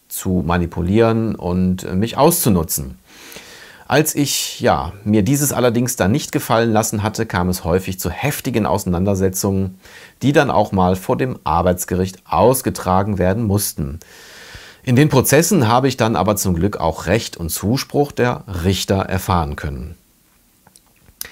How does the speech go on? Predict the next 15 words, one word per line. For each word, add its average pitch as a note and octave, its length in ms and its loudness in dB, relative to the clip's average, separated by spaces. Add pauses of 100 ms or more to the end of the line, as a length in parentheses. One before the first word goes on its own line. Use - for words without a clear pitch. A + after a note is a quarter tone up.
(640)
Im A#2+ 340 4
weiteren E3+ 540 2
Verlauf A#2 640 2
kamen G2+ 420 2
dann F2 180 2
auch D#2+ 140 -4
noch E2 280 -2
kleinere F2+ 540 0
Wirtschaftskrisen A2+ 840 0
hinzu, G2+ 600 0 (540)
so A2+ 160 0
dass G2+ 260 2
ich A2 200 -6
dann F#2+ 200 2
auch E2 460 -2